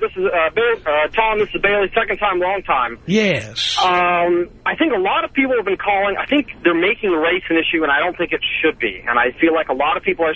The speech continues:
Speaker 1: scared by that. They're talking about, oh, black people are talking about this is their time. You know what? If a couple of people feel that way, fine. It doesn't matter. I think the, the biggest thing with Obama is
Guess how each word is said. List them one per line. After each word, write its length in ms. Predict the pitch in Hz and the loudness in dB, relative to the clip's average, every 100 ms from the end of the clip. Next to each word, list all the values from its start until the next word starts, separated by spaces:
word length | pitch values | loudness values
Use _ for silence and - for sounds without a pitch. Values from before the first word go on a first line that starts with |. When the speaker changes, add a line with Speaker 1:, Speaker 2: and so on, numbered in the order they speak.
| - | -2
Speaker 1:
scared 260 | 233 220 175 | 0 0 0
by 120 | 135 | -2
that. 180 | 123 107 | -4 -2
They're 100 | 139 | -2
talking 240 | 170 160 156 | 0 0 0
about, 240 | 147 139 - - - - - | 2 0 -4 -16 -20 -18 -2
oh, 120 | 202 190 | 0 2
black 360 | 185 226 240 | 2 0 0
people 260 | 233 240 220 | 0 0 0
are 80 | 196 | 0
talking 220 | 214 202 | -2 0
about 240 | 202 190 - | 0 -2 -2
this 140 | 214 240 | -2 -2
is 140 | 185 | -2
their 200 | 202 196 | 0 0
time. 520 | - 208 208 127 107 107 | 0 2 2 2 -2 -4
You 100 | 240 | 0
know 100 | 262 | 2
what? 140 | 262 - - | 0 -2 -6
If 120 | - | -4
a 80 | - | 0
couple 260 | 285 254 | 0 0
of 60 | 226 | 0
people 220 | 247 220 - | 0 0 0
feel 140 | 226 | 0
that 200 | 214 202 | 0 -2
way, 220 | 214 214 - _ _ - | -2 -4 -6 _ _ 0
fine. 460 | 160 156 143 117 - - | 2 2 0 -2 -2 -2
It 80 | - | 0
doesn't 240 | 214 190 | 0 0
matter. 380 | 156 156 131 101 | 0 0 0 -2
I 160 | 147 156 | -2 0
think 220 | 247 - | -2 -2
the, 80 | 156 - | -4 -2
the 80 | |
biggest 320 | 151 226 294 - | 0 0 -2 -2
thing 160 | 233 | 0
with 160 | 202 190 | 0 0
Obama 640 | 180 - 151 131 110 110 - - - - - - - - | 0 0 -2 0 -2 -4 -10 -20 -14 -10 -8 -10 -6 0
is 240 | 170 170 | 2 2